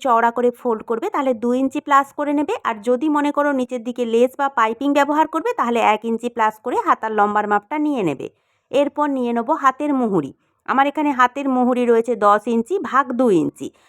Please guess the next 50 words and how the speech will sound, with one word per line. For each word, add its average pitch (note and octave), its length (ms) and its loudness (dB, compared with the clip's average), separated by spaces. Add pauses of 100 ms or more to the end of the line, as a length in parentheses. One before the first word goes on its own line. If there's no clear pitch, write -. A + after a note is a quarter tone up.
(140)
মুহুরি C#4+ 380 2
যা C4 200 4
থাকবে B3+ 360 -2
তাকে C#4 240 -2
দুই A#3 220 -2
দিয়ে A#3 180 -2
ভাগ C4+ 300 0
করতে A#3 280 -2
হবে, E3 300 0
এটাই D4 300 0
কিন্তু D4 300 -4
সূত্র। - 340 -6 (100)
দশকে C4 400 0
দুই B3 220 -2
দিয়ে B3 160 0
ভাগ G#3+ 260 0
করলে A3 220 -4
হয় A3 220 -2
পাঁচ A3 280 -4
ইঞ্চি, B3+ 280 -2 (380)
তার B3+ 160 2
সাথে D#4+ 260 -2
তোমরা D#4 280 -2
দু C4+ 180 -2
ইঞ্চি D4 260 -2
প্লাস C#4 360 2
করবে C#4+ 300 -2
সেলাই B3+ 300 2
কাপড়, C4+ 320 -2
যেটা B3 220 0
ভেতরে B3+ 420 -2
থেকে E3+ 300 -4
যাবে। - 260 -8 (920)
এরপর C#4 400 -2
নিয়ে C4+ 240 -2
নেব B3 160 -2 (140)
পয়েন্টের C#4 500 2
মাপ। D3 220 4
আমার C4+ 280 2
পয়েন্টের C#4 400 0
মাপ A#3 240 4
রয়েছে B3 300 0
দশ A3+ 320 2
ইঞ্চি, A#3+ 280 -2
তার C#4+ 180 0
সাথে B3 220 -4
আমি A#3+ 160 -4
হাফ A3 280 2
ইঞ্চি A3+ 260 -6
প্লাস G#3+ 260 2